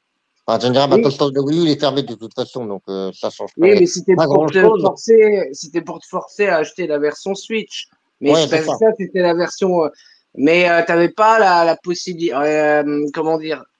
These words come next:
Speaker 2: déjà, c'est pas les mêmes cartouches, enfin, c'est différent chez Nintendo.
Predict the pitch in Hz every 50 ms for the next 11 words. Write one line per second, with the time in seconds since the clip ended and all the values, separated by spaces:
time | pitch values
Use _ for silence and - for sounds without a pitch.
0 | _ - 131 139 143 170 170 180 175 - - - 160 151 156 156 156 151 151 147
1 | - 160 143 - - - 226 240 226 - 151 143 170 160 156 - 170 165 165 175
2 | - - 220 220 202 208 196 180 - - 175 156 156 147 139 - 160 151 147 143
3 | 147 143 143